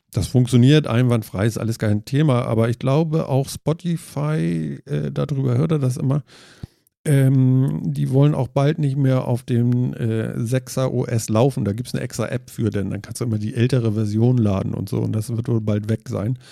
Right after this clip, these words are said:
Und dann krieg ich Probleme mit dem jungen Mann hier, dann, äh, gibt's hier Ä-, <laughs> Ärger oder so.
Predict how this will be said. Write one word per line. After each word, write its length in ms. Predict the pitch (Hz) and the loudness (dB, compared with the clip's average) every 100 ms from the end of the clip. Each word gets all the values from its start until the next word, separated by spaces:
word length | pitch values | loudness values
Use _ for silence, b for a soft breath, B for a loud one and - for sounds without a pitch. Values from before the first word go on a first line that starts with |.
| B B B B B - | B B B B B 4
Und 400 | 135 131 131 127 | 6 8 6 4
dann 220 | 135 135 | 2 2
krieg 200 | - 143 | 0 -4
ich 60 | |
Probleme 420 | - 127 131 143 120 | 0 2 4 4 6
mit 140 | 110 | 4
dem 140 | 113 107 | 4 4
jungen 300 | 101 101 98 | 4 2 0
Mann 220 | 95 98 | 0 -2
hier, 260 | 104 123 | -2 -2
dann, 360 | 127 117 120 127 | -2 -2 -2 -4
äh, 200 | 120 110 113 | -4 -4 -6
gibt's 200 | 123 - | -8 -4
hier 160 | 123 | -2
Ä-, 360 | 107 - - - | -2 -4 -6 -8
<laughs> 20 | |
Ärger 540 | - - 120 120 117 113 | -8 -2 -2 0 -2 -4
oder 180 | 104 | -6
so. 160 | 104 | -4